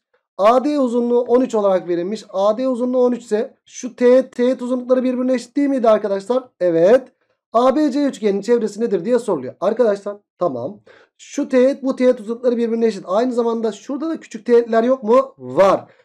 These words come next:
Yani burası x ise burası da x'tir. Aynı zamanda burada da bir teğetler var.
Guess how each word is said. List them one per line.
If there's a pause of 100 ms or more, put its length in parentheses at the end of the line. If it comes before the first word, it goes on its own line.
(160)
Yani
burası
x
ise
burası
da
x'tir. (120)
Aynı
zamanda
burada
da
bir
teğetler
var.